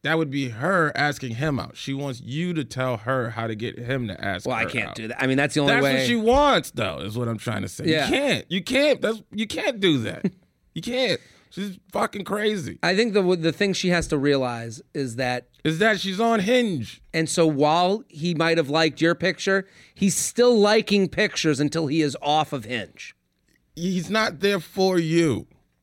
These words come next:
Speaker 2: What's
Speaker 1: He's
Speaker 2: he there for?
Speaker 1: he's there to get
Speaker 2: <laughs>
Speaker 1: laid.
Speaker 2: Get laid.
Speaker 1: He's not there for you in particular. He doesn't care.
Speaker 2: So she should keep liking too.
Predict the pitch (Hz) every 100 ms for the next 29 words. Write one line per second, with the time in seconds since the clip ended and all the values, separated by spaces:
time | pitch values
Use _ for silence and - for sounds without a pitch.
0 | _ _ _ _ _ _ _ 147 139 156
1 | 139 135 117 - 147 143 - 151 - 147
2 | 143 123 160 143 120 120 123 139 127 185
3 | - 185 - 170 156 151 131 113 _ -
4 | 131 156 151 151 127 - 139 107 95 101
5 | 123 120 120 - 113 110 - - 110 113
6 | 110 101 104 110 117 143 117 - - -
7 | 95 104 127 - 175 - 226 208 - 196
8 | 165 170 185 180 180 151 202